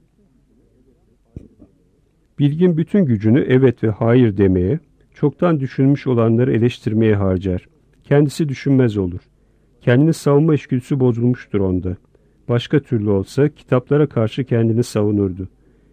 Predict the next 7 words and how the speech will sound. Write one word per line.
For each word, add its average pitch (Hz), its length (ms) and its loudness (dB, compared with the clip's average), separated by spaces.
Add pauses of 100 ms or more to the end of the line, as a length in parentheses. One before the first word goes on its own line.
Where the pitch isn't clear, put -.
(140)
Bilgin 135 340 0
demek, 123 480 -2
dekadent 117 580 -2
demek. 92 400 -6 (320)
Gözümle 123 400 0
gördüm 95 460 -2
bunu. 90 200 -10